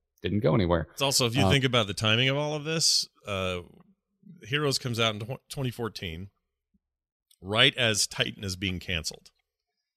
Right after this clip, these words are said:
Speaker 2: So cancel, it's like final death nail in, in Titan's coffin is happening right then. And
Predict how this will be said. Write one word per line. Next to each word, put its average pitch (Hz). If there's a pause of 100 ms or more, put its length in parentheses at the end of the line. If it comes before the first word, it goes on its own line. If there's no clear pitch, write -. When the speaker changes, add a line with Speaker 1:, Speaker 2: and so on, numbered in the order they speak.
(520)
Speaker 2:
So 110
cancel, 135
it's -
like 127
final 160
death 127
nail 98
in, 92
in 95
Titan's 92 (140)
coffin 87
is 73
happening 73 (320)
right 85
then. 62 (1040)
And 90